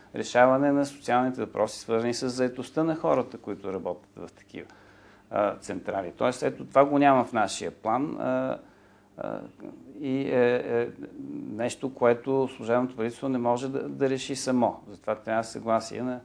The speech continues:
на политическите сили. Ние затова апелираме и в парламента този план, а, да бъде, а, разгледан и да му се даде зелена светлина, защото вече изпускаме въз-, възможностите да, да получим, а,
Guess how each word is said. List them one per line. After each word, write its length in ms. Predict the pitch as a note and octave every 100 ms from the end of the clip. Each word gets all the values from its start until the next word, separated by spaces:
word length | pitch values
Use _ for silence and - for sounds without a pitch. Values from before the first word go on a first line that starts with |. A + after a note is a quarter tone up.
| - - - -
на 100 | B2
политическите 680 | A2 A#2 - B2+ - - -
сили. 280 | - G#2 A2+
Ние 140 | A2+
затова 200 | A2+ A2+
апелираме 500 | A2 G2 F2 G#2 A#2
и 40 |
в 40 | A#2
парламента 640 | - A2 A2 A2 B2 A#2+
този 320 | A#2 G#2 F#2+ -
план, 260 | - G2+ G2 - - - _
а, 80 | -
да 140 | G#2 G2
бъде, 340 | G#2 F#2+ G2+
а, 340 | G2 A2 G2+
разгледан 480 | F2+ E2+ G2+ A2+ B2+
и 80 | B2+
да 140 | B2
му 160 | B2 A#2
се 140 | - B2 A2+ - -
даде 440 | A2+ G#2+ F#2+ B2
зелена 440 | B2 B2+ B2+ B2
светлина, 520 | A2+ - F#2 F#2 G#2+ B2
защото 440 | A#2 - A2+ A#2+
вече 320 | A2+ A2+ -
изпускаме 760 | A#2 - A2+ - A#2+ A#2 A#2+ A#2
въз-, 360 | A2+ A2+ A2 -
възможностите 1080 | - A2+ G#2 G#2+ A#2 A2+ G#2 - A#2 A2+ B2+
да, 300 | A#2 A#2 A#2 - - - -
да 160 | A2+
получим, 580 | - G#2+ B2 - A#2+ A#2
а, 600 | A2 A2 G#2 G2+ G2 G2+